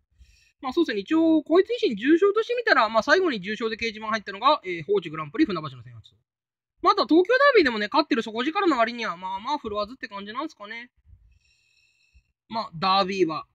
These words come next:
うーん、まあ、もう終わっちゃったんすかね。まあ、パイロ三区自体若干気象面があるんで、多分そういうのもあったのかなと思うんですけど。まあ、パイロ三区若干早咲きの傾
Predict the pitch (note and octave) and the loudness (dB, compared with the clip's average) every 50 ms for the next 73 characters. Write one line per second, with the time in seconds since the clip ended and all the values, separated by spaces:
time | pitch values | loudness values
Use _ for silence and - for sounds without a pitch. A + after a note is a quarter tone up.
0 | _ _ _ _ _ _ _ _ _ _ _ _ _ _ _ _ _ _ D3+ D3+ | _ _ _ _ _ _ _ _ _ _ _ _ _ _ _ _ _ _ -18 -16
1 | D3 D3 C#3+ C#3 C3+ C3+ C3 C3 B2+ A#2+ _ _ _ _ _ - - _ - E3+ | -14 -14 -14 -16 -16 -18 -20 -20 -20 _ _ _ _ _ _ -20 -20 _ -6 -4
2 | E3+ E3 - _ _ _ _ _ _ E3+ F3 E3 D#3 D3 D3 D#3+ E3 - - G#3+ | -4 -4 -4 _ _ _ _ _ _ -10 -10 -10 -8 -6 -4 -4 -4 -4 -6 -10
3 | G#3+ - F4+ G4+ F4+ - - G#3 G#3+ A3 G#3+ G#3 G3+ F#3 - A#3 C#4 F#4 A#4 A#4+ | -10 -8 -8 -10 -8 -8 -10 -10 -10 -10 -10 -10 -10 -4 4 6 6 6 6 0
4 | B4+ C#5 C#5 B4 A4+ F#4 D#4 C4 A#3 A3 A3 G#3 - C4+ D4 C#4+ - - - G4+ | -4 -8 -10 -8 -6 -4 -4 -2 0 0 0 0 0 -4 -4 -4 -6 -4 -4 -2
5 | G#4+ G#4 F#4 C#4+ A3 G3+ F#3+ F#3+ F#3+ F3 D#3+ D#3+ D3+ D3+ G#3 A3 G3 F3 - - | 0 0 -2 -2 -2 -4 -4 -2 -4 -6 -8 -8 -10 -8 -8 -8 -8 -8 -16 -16
6 | G3 A3 C#4 E4+ F#4+ E4+ A#3 F#3+ D3+ D#3 _ _ _ - G3 A3 _ - D4 B3 | -18 -14 -10 -8 -8 -8 -8 -10 -14 -20 _ _ _ -12 -12 -12 _ -8 -10 -8
7 | G3 F#3+ F3 E3 D3+ _ D3+ C#3 C#3 C#3 _ _ _ _ _ _ _ _ _ - | -8 -8 -10 -10 -16 _ -20 -20 -20 _ _ _ _ _ _ _ _ _ _ -4
8 | A3+ G3+ - - B3 D#4 G4+ B4+ B4 C#5+ D5 C#5+ C#5 F4 C4+ G#3 G#3+ G#3 G#3 _ | -4 -4 4 6 8 8 8 6 6 8 8 8 6 4 2 6 4 4 4 _
9 | - F4+ A4 A4+ - - C4+ D4 F#4 G#4 A#4+ B4 C5 C#5 C#5 | 2 2 2 2 4 6 6 6 6 4 2 -2 -2 -2 -2